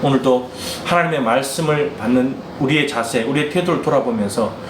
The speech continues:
어떤 말씀을 하시든지 하나님이 하시는 말씀이니까 항상 옳다고 믿고 나에게 유익이 된다고 믿고 내, 나의 영의 양식이라고 믿고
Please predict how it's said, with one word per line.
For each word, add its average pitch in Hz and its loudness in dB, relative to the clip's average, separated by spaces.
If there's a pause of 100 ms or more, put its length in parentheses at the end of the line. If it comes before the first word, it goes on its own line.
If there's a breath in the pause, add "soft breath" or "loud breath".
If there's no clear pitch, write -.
(140 loud breath)
어떤 202 4
말씀을 147 0
하시든지 113 -4
하나님이 254 2
하시는 165 0
말씀이니까 107 -2 (460)
항상 220 4
옳다고 214 2
믿고 151 -2 (380)
나에게 156 0
유익이 214 4
된다고 180 2
믿고 147 -2 (180 loud breath)
내, 156 4
나의 170 2
영의 175 4
양식이라고 143 2
믿고 131 -2